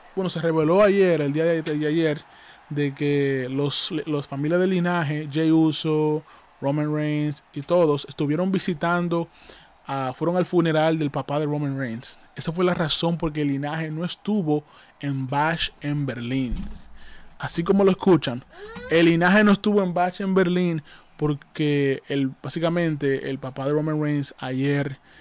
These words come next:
bueno, ayer le hicieron el, el, el entierro, ¿no? Y ahí, ahí estuvo Jey Uso, ahí estuvo también Solo Sikoa.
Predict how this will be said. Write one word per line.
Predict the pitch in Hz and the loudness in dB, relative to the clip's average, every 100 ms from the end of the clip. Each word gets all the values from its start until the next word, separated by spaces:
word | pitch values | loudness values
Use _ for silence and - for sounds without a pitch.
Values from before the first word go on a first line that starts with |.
| - - | -16 -4
bueno, | 143 117 | -2 -2
ayer | 127 151 156 | 0 2 2
le | |
hicieron | 139 143 147 | 2 -2 -2
el, | 147 143 | -2 -2
el, | 135 131 123 117 - - - - - _ _ _ _ _ - | -2 -2 -4 -8 -14 -20 -20 -20 -20 _ _ _ _ _ -14
el | 147 | -6
entierro, | 143 135 175 196 156 | -6 -4 0 2 2
¿no? | 156 202 196 _ | 0 -4 -8 _
Y | 143 | -6
ahí, | 139 147 | -2 0
ahí | 143 143 143 | 0 0 -2
estuvo | - 151 147 | -2 -2 0
Jey | 139 139 | 0 0
Uso, | 156 175 170 170 165 165 - - - | 0 0 0 0 0 -2 -8 -20 -18
ahí | - 127 | -10 -10
estuvo | - 135 131 131 | -6 -6 -4 -4
también | 127 131 127 | -4 -4 -4
Solo | 135 131 | -6 -8
Sikoa. | 123 - 170 165 160 | -8 2 4 4 0